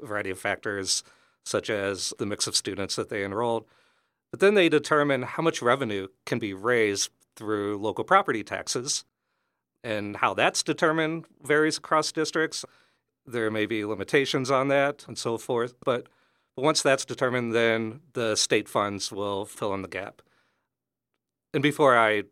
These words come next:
noted the Irvin Institute, they have been doing work on funding formulas and actually have a pretty neat interactive tool that illustrates the different funding mechanisms. Now, in all states' public K twelve systems,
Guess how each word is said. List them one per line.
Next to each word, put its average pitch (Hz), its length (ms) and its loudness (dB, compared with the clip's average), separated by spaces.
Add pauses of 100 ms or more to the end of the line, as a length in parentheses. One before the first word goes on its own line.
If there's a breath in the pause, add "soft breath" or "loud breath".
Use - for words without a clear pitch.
noted 117 520 2 (420)
the 135 120 -6
Irvin 120 280 -2
Institute, 113 380 -4
they 131 280 4 (120)
have 117 260 0
been 107 160 -2
doing 110 340 -2
work 107 280 0
on 110 200 2
funding 117 260 -2
formulas 117 500 -2
and 104 220 -4 (420 soft breath)
actually 131 240 2
have 101 120 4
a 95 60 -6
pretty 98 240 -4
neat 95 220 -4
interactive 101 500 -4
tool 107 400 -6 (120)
that 110 280 -4
illustrates 104 500 -2
the 104 200 -4
different 104 320 -6
funding 107 240 -4
mechanisms. 107 640 -6 (480)
Now, 127 360 4 (100)
in 123 200 0 (160)
all 165 200 2
states' - 480 2
public 127 440 0
K 120 140 0
twelve 117 280 -2
systems, 104 640 -4